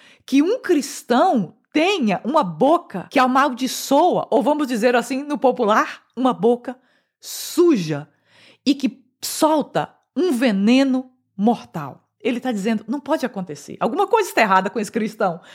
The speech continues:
se a boca dele é usada para amaldiçoar e não para abençoar." Tiago está nos dizendo que não adianta nós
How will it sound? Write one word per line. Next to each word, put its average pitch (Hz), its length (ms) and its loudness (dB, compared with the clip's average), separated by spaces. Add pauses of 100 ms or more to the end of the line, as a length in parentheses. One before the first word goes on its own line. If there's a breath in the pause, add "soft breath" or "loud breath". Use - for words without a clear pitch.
(100)
se - 160 -2
a 220 60 4
boca 247 420 2
dele 254 320 2
é 233 60 4
usada 226 340 2
para 240 200 2
amaldiçoar 208 760 0
e 233 80 -4
não 202 180 0
para 190 200 0
abençoar." 170 480 -10 (500 loud breath)
Tiago 302 320 2
está 269 220 0
nos 240 160 0
dizendo 190 420 -4
que 214 160 -8
não 254 340 0
adianta 196 720 -4
nós 156 380 -6